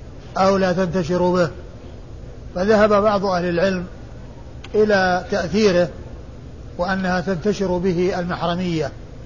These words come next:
وعمدتهم في ذلك ما جاء في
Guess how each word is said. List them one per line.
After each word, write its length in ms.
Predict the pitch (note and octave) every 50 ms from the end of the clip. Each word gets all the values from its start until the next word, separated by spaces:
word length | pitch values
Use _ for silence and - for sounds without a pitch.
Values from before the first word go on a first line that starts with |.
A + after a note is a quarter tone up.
| - - - - - - - - - - -
وعمدتهم 680 | F#3+ E3+ D#3+ F#3 F#3+ G3 A3+ G3+ G#3+ G3 F#3 F#3 F#3+ E3+
في 180 | D#3+ F3 E3+
ذلك 380 | E3 G3 G#3 G#3 G#3 G#3 G#3 G3 - - - - - - - - - - - - - - -
ما 200 | F#3 G3 F#3+ F#3+
جاء 340 | F3+ D#3 F#3+ G3 G3 F3+ E3+
في 320 | D3 F3 F3 F3 E3+ F3+